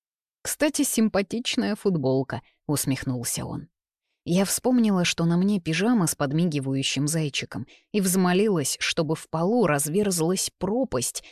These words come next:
и поглотила меня. Томас же, убедившись, что смутил меня как следует,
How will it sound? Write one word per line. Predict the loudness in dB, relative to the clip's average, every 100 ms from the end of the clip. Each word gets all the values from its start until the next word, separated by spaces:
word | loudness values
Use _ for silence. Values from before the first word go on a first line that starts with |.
| _
и | -6
поглотила | -4 -4 -4 -4 -6 -8
меня. | -10 -10 -10 -12 _ _ _ _ _ _
Томас | 0 2 2 0
же, | 0 0
убедившись, | 0 0 0 0 -2 -2 -2 -4
что | -4 -4
смутил | -2 -2 -2 0 2
меня | 2 2
как | -2 -4
следует, | -2 -2 -2 -4 -10